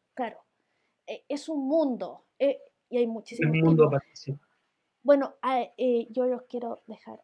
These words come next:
Speaker 1: hasta acá. Eh, ha sido un gusto nuevamente,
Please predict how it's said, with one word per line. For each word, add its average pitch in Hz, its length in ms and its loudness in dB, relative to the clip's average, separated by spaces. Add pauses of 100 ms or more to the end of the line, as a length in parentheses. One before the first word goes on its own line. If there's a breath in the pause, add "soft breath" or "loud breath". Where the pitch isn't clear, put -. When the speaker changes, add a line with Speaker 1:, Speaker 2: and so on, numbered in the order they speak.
Speaker 1:
hasta - 340 -20
acá. 233 360 -18 (540)
Eh, 214 340 -6 (200)
ha 233 80 -12
sido 233 500 -8
un 233 160 -6
gusto 254 560 -10 (120)
nuevamente, 233 1080 -12